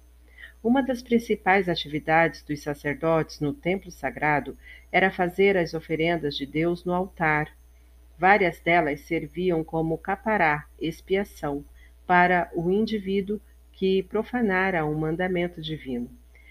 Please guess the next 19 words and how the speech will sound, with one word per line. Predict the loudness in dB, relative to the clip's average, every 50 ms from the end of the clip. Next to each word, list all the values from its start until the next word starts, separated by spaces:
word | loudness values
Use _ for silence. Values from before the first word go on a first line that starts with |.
| -20 -16 -8
A | -4 -2 -2
ofensa | -2 -4 -6 -4 -2 0 2 0 0 -2 -6 -10 -10
tinha | -8 -6 -4 -2 -2 -2 0 0 -2 -2
o | -2 -4
propósito | -6 -8 -10 -6 -2 0 0 0 0 -2 -10 -18 -14
de | -10 -6
restabelecer | -4 -4 -4 -4 -6 -8 -6 -4 -4 -4 -6 -6 -6 -6 -4
a | -4 -4
paz | -6 -4 -2 -2 -2 -2 -2 -4
entre | -6 -8 -6 -6 -8
Deus | -4 -2 -2 0 0 -2 -2
e | -2
o | -2 -2
judeu | -4 -6 -4 -2 0 0 0 -2 -4 -6 -12 -20 -20 -20 -10 -2
e | 0 2 4
reaproximá-los, | 4 6 4 4 4 2 -2 -4 -4 -2 -2 0 0 0 0 -2 -4 -6 -10 -14 -16 -18 -14 -8
isto | -8 -8 -8 -8 -8 -4 -2 0
era, | 0 2 0 0 0 -2 -2 -4 -8 _ _ _ _ _
feito | _ -6 0 2 4 4 4 2 0 -4